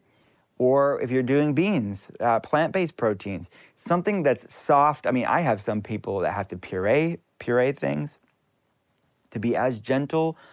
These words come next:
on the gut as possible. It's sort of this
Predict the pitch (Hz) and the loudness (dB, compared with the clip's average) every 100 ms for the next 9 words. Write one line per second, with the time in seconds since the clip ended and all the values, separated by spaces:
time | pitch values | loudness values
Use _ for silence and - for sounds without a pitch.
0 | _ - 123 127 131 135 131 - 107 117 | _ -4 2 4 4 0 -4 -6 0 2
1 | 110 - 101 - 110 104 101 98 92 90 | 2 0 -8 -2 2 2 0 -6 -6 -6
2 | - - _ - 127 - 190 208 143 143 | -12 -20 _ -12 -10 -4 0 0 0 -2